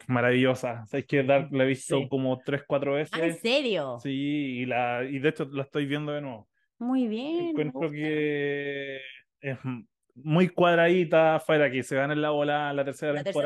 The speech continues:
Speaker 1: temporada.
Speaker 2: temporada sí, se van en la
Speaker 1: Se van en la
Speaker 2: volada.
Speaker 1: volada, pero encuentro que es muy consistente, hay como tan pocos personajes y el elenco que eligieron es muy bueno,
Speaker 2: Sí.
Speaker 1: se parecen mucho entre como tú que
Speaker 2: Sí,
Speaker 1: estás al tiro.
Speaker 2: es verdad,
Speaker 1: Tú que,
Speaker 2: sí,
Speaker 1: tú que estás
Speaker 2: eso
Speaker 1: al
Speaker 2: es verdad.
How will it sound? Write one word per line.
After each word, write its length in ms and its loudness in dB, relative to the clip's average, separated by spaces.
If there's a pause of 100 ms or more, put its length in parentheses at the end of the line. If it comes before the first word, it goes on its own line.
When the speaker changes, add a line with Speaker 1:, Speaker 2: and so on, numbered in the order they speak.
Speaker 1:
temporada. 220 -4
Speaker 2:
temporada 120 -16
sí, 180 -12
se 100 -18
van 100 -12
en 80 -10
la 80 -8
Speaker 1:
Se 60 -2
van 60 2
en 40 -2
la 80 4
Speaker 2:
volada. 220 2
Speaker 1:
volada, 80 2
pero 240 2
encuentro 280 -6
que 100 -2
es 40 2
muy 840 -4
consistente, 840 -6
hay 140 -6
como 220 -4
tan 180 -6
pocos 280 -10
personajes 560 0
y 120 6
el 340 4
elenco 420 0
que 180 -2
eligieron 460 -6
es 60 -14
muy 560 -8
bueno, 560 0
Speaker 2:
Sí. 60 -20
Speaker 1:
se 80 4
parecen 340 0
mucho 560 0
entre 300 -6
como 240 -6
tú 100 0
que 80 2
Speaker 2:
Sí, 100 0
Speaker 1:
estás 80 4
al 120 -2
tiro. 160 2
Speaker 2:
es 60 0
verdad, 260 0 (240)
Speaker 1:
Tú 100 0
que, 80 0
Speaker 2:
sí, 140 -6
Speaker 1:
tú 80 -2
que 80 0
estás 160 2
Speaker 2:
eso 100 4
Speaker 1:
al 80 -6
Speaker 2:
es 80 4
verdad. 80 4